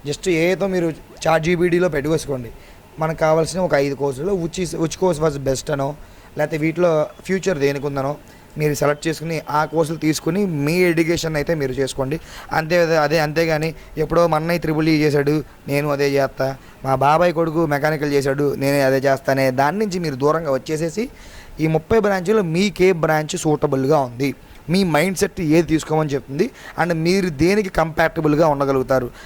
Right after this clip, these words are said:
అనేది ఎంచుకుని, దానికి తగ్గట్టుగా మీరు పాలసెట్లో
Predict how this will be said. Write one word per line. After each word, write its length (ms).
అనేది 280
ఎంచుకుని, 500
దానికి 280
తగ్గట్టుగా 420
మీరు 200
పాలసెట్లో 720